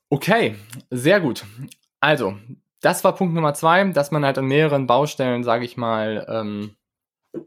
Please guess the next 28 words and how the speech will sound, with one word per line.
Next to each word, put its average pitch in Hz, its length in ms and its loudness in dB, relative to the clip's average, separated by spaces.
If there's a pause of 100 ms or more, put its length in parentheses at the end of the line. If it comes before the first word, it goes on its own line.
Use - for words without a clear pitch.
(120)
an 123 160 -2
mehreren 123 340 4
Bau-, 113 140 4
Baustellen 110 800 2
arbeitet 127 640 2
und 113 160 -6
es 113 160 -12
ist - 360 -14
nicht 151 340 0
nur 131 160 2
Stress - 420 0
hat 117 320 0
im 123 160 0
Bereich 110 340 2
vom 113 140 -6
Sport, 139 480 2 (300)
sondern 117 300 0
meistens 110 440 2
einfach 107 300 -4
auch 104 360 0 (240)
im 131 240 2
Bereich 107 340 2
hat 104 140 -2
vom 107 260 -4
Alltag 110 540 0 (160)
und 120 320 2
vom 113 360 0
Job. 107 340 2